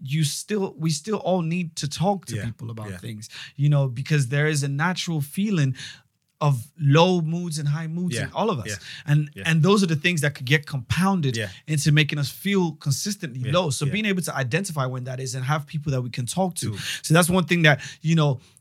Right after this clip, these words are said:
Speaker 1: I would always kind of say in terms of just a, a direct way of people being able to manage their own mental health
Speaker 2: Mm-hmm.
Speaker 1: issues is, is to be able to, you know, find people that they feel, um, uh,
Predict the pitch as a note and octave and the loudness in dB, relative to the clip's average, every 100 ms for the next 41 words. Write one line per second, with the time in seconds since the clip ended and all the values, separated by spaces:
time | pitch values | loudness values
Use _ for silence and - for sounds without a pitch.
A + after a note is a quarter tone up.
0 | D3+ D3 D3+ D3+ D3 A#2+ - D3+ C3+ A2+ | 0 2 4 2 2 -2 -2 -2 -2 -2
1 | - D#3+ C#3+ B2+ D#3 D3 C3+ D3 C#3+ - | 2 4 2 2 2 2 0 -2 -6 -10
2 | E3 C#3+ C#3+ C3 B2+ C#3+ C#3+ C#3+ C#3+ C#3 | -14 -12 -12 -8 0 2 2 2 0 0
3 | A#2 D3 D3 C#3+ C#3 - - - C#3+ C#3+ | 0 -2 2 2 0 -4 -12 2 4 6
4 | C#3 C#3 C#3 B2+ - _ - - C3+ C3 | 4 -2 -4 -6 -10 _ -20 -4 0 2
5 | C3+ C#3 C#3+ D#3 D#3 C#3 C#3+ C3 C3+ C3 | 4 8 10 8 8 4 2 0 -2 -4
6 | C3+ B2+ B2 C#3+ C#3+ C3 A#2 A#2 B2+ A#2+ | -6 -8 -2 0 0 -4 -6 -6 -6 -6
7 | A#2+ - - - C#3+ D3 C#3+ E3+ F3 E3+ | -8 -10 -16 -4 -2 0 4 4 4 2
8 | - E3 D#3 - - D#3+ C#3+ - G3 F#3+ | 0 0 0 -2 -6 -2 -2 -2 -4 -2
9 | F#3 F3 D#3 C#3+ C#3+ F3 D#3 C#3 D3 | -4 -2 -2 -2 -4 -4 -4 -4 -6